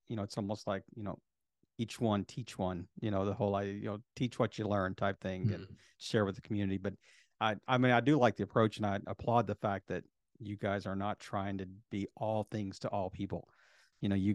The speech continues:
Speaker 1: because then you're like a master of none, you know, <laughs> if you, if you're trying to do too much. But it's, it is the, it's when looking at this competitive space and this ever-changing space, if you could, if you could point to one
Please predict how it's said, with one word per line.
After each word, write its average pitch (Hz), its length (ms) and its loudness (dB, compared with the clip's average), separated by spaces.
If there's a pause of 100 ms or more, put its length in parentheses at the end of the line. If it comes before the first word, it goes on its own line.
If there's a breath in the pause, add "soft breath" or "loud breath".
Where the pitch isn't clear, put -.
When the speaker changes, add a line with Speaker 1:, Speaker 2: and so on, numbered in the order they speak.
Speaker 1:
because 104 400 -2
then 107 180 0
you're 101 140 0
like 95 160 -2
a 107 60 0
master 101 420 0
of 92 100 -2
none, 95 360 0 (160)
you 98 140 0
know, 113 260 2
<laughs> - 40 -6
if - 440 -2
you, 123 100 0 (220)
if 107 160 -8
you're 104 280 -2
trying 113 280 0
to 101 60 -8
do 101 120 -4
too 110 220 -4
much. 98 340 -6
But 101 200 -6 (520 loud breath)
it's, - 400 -4 (380)
it 160 120 -2
is 156 200 0
the, 127 420 0
it's - 300 -10
when 131 320 4
looking 160 420 4
at 120 240 -2
this 110 220 -4
competitive 110 560 -4
space 90 560 -6
and 101 120 -8
this 98 220 -8 (140)
ever-changing 110 1080 -4
space, - 480 -8 (500 soft breath)
if 127 160 -2
you 196 140 4
could, 113 340 2 (120)
if - 180 -10
you 214 60 -4
could - 160 0
point 143 240 2
to 104 100 0
one 113 460 0